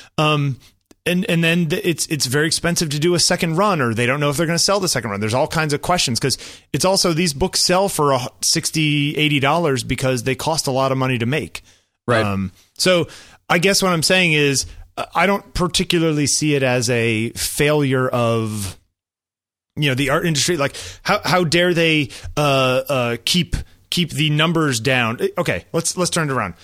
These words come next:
Speaker 1: Let's say Crutzen has these big giant prints on the wall next week, right?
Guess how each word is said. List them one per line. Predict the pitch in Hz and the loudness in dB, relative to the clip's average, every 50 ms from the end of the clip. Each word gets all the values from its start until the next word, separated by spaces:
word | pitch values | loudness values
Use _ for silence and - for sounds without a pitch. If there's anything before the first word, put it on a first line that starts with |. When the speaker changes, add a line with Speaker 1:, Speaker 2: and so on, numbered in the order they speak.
| - - _ _ | -20 -20 _ _
Speaker 1:
Let's | - 185 214 - - | -2 0 0 2 2
say | 208 202 | 0 0
Crutzen | - - - 190 196 165 - - 165 156 151 143 | 0 0 -2 -2 -2 0 0 0 0 0 0 0
has | 139 147 147 143 135 | 0 0 0 0 0
these | 143 135 123 | 0 0 0
big | 113 143 135 120 | -2 -2 -2 0
giant | 135 127 117 110 104 | 0 0 0 -2 -4
prints | - 127 117 110 - - - - - | -4 -4 -4 -2 -2 -2 -4 -4 -6
on | 113 113 110 | -6 -4 -2
the | 113 | -2
wall | 107 107 110 104 104 104 | 0 0 0 0 0 -2
next | 101 92 87 - - | -4 -4 -4 -6 -6
week, | 98 80 - - | -6 -8 -8 -6
right? | - 101 107 123 - | -4 -4 -2 -4 -6